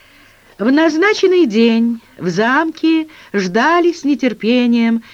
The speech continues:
не баронессу, а жениха молодой госпожи.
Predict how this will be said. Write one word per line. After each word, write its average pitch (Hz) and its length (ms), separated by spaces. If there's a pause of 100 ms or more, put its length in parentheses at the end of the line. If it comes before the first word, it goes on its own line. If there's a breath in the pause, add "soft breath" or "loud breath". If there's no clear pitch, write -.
(120 loud breath)
не 247 360
баронессу, 147 1120 (380 loud breath)
а 233 200
жениха 226 760 (300 soft breath)
молодой 151 680 (140)
госпожи. - 600